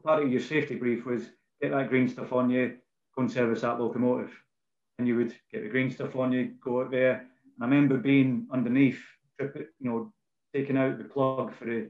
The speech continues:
the main sump, uh, for a locomotive, and you would get caked in oil and literally rubbing out your eyes. I mean, in the local pit, so you, you're up to your knees in oil 'cause it was about a hundred and forty litres of oil. Um, and you cracked on and you, you done your servicing.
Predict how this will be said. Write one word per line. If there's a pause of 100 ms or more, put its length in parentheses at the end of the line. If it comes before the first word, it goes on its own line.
the
main
sump, (400)
uh,
for
a
locomotive, (140)
and
you
would
get (160)
caked
in
oil (460)
and
literally (540)
rubbing
out
your
eyes. (520)
I
mean,
in
the
local
pit,
so
you, (160)
you're
up
to
your
knees
in
oil
'cause
it
was
about
a
hundred
and
forty
litres
of (420)
oil. (440)
Um,
and
you
cracked
on
and
you,
you
done
your
servicing.